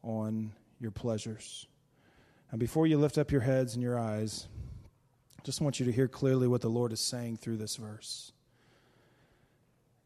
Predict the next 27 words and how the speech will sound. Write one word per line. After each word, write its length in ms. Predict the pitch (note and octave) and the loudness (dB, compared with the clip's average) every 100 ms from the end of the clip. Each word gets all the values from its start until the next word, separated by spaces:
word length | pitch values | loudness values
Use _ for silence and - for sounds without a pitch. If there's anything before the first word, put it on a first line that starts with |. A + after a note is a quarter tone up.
| - | -8
is 160 | A#2+ A#2 | -4 2
that 180 | B2 A2 | 2 2
there's 220 | B2+ A#2+ | 0 2
a 40 | |
lot 300 | A#2+ C3 D3 | 2 4 4
of 160 | D#3 - | 4 2
things 400 | C#3+ C3 B2+ A2+ | 0 0 0 -2
that 120 | A#2 | -2
you 200 | A#2+ A#2+ | 0 2
are 100 | A2 | 0
chasing, 680 | - - C3 C3+ D#3 D3+ C#3 | -2 -2 0 0 -2 0 2
there's 200 | A#2+ A#2 | 2 2
a 60 | |
lot 240 | A2+ A#2 C3 | 4 4 2
of 100 | - | 2
things 300 | C3 B2 A2 | 0 0 0
that 140 | A2+ | -2
you 180 | A2+ A2+ | 0 0
want 400 | G#2+ A#2+ C3+ - | 2 0 -2 -4
so 340 | - C3+ B2+ | -4 0 0
bad 480 | C3+ A2+ A2+ A2+ A2+ - - - - - _ _ _ _ _ _ _ _ _ - - _ C3 | 0 -2 -4 -6 -10 -18 -20 -20 -20 -20 _ _ _ _ _ _ _ _ _ -20 -20 _ -2
that 140 | B2 | 0
I 100 | B2 | 2
never 320 | B2 C#3 D3 | 2 2 2
intended 480 | C#3+ - E3+ C3 G#2+ | 0 0 0 0 -4
for 220 | A2 G#2 | -6 -6
you. 180 | G#2+ | -8